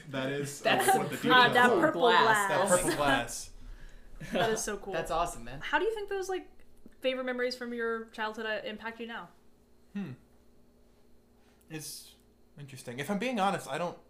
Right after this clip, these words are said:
Speaker 2: think about it very often.
Speaker 3: Mm-hmm.
Speaker 2: At least, like, my progression, I like to think I,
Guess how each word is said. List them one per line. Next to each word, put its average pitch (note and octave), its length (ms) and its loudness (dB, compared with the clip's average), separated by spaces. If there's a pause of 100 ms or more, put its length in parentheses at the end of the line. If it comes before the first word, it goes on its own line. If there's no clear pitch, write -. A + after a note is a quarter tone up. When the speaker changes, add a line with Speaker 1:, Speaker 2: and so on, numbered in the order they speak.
(340)
Speaker 2:
think A#2+ 160 -12
about C#3+ 220 -6
it - 200 -12 (100)
very C#3+ 220 -6
often. C3 340 -4
Speaker 3:
Mm-hmm. - 600 -12
Speaker 2:
At B2+ 60 -8
least, C3 280 -8
like, A2+ 260 -8 (460)
my B2+ 120 -4
progression, A#2+ 520 -10
I A2 60 -8
like A#2+ 220 -10
to - 80 -16
think A#2 280 -14
I, A2+ 280 -12